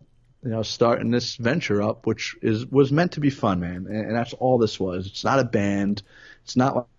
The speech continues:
like we're gonna go out doing six-month tours, and it's not, was never meant to be that. It was meant to be four, just four friends getting in a room, jamming, making a cool record. That, that's really all it was meant to be.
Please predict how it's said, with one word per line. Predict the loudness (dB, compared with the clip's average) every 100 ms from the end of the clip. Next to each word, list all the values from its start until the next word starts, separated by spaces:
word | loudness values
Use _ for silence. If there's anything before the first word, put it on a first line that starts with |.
| -2
like | 0 2
we're | 2
gonna | 2
go | 2 2 0 -2 _ _ -4
out | -2 0 0
doing | 0 0 -2
six-month | -4 -4 -2 -2 -2 -4
tours, | -2 0 0 -2
and | -8 -10 -8
it's | -8 -2
not, | 0 2 2
was | 2 2
never | 2
meant | 2 2
to | 2
be | 2
that. | 2
It | 0
was | 0
meant | 0
to | -2
be | -4
four, | 2 4 4 0 -10 -20 -6
just | -6 0
four | 0
friends | 2 2 2 2
getting | 2 2
in | 2
a |
room, | 2 2
jamming, | 2 2 4 2 2
making | 0 -4
a | -6
cool | -6 -6
record. | -8 -8 0
That, | 2 4
that's | 2 0 -2
really | 2 4 6 4 0 -10 _ _ -4
all | 0 2 2
it | -2 -4
was | -4 -2
meant | -2 -2
to | -4
be. | -4 -4